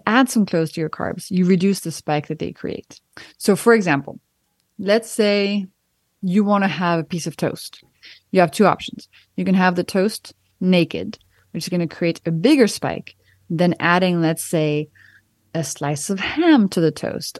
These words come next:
or half a mashed avocado, which is fat, to the toast, right? So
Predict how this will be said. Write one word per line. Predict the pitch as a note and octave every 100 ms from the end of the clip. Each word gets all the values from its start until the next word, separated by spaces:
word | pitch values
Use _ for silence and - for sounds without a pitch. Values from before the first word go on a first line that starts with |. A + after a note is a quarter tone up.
| -
or | E3+
half | D#3 - E3+ D#3+ -
a | E3+
mashed | D#3+ D#3 D#3+ - -
avocado, | E3+ G#3 - D4 C#4 G3
which | E3 D3+ - -
is | D#3+ D3+ D3
fat, | C#3+ - - - -
to | F3
the | -
toast, | - - - -
right? | F3+ F#3+
So | -